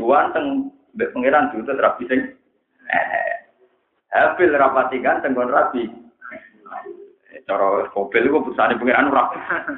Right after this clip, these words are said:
Ora napa? Ora apa. Bukan.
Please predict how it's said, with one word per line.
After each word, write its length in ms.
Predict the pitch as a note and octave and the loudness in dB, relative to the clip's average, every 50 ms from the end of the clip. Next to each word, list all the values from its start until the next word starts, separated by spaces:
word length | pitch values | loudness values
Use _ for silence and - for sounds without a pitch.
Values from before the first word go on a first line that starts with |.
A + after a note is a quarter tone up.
| - _ _ _ _ _ _ _ _ _ _ _ - | -14 _ _ _ _ _ _ _ _ _ _ _ 0
Ora 240 | B2 B2 B2 B2+ C3 | 2 4 4 4 4
napa? 220 | B2+ C#3 E3 - - - - - - - - _ _ _ _ _ _ _ - | 4 4 4 4 2 0 -4 -10 -16 -20 -20 _ _ _ _ _ _ _ -4
Ora 140 | - F2 - - - | -2 -2 -2 -2 -4
apa. 100 | - - - - - - - D4+ - | -4 -2 0 0 0 0 -2 -2 -2
Bukan. 300 | - - - - C3+ - | -2 0 2 2 2 2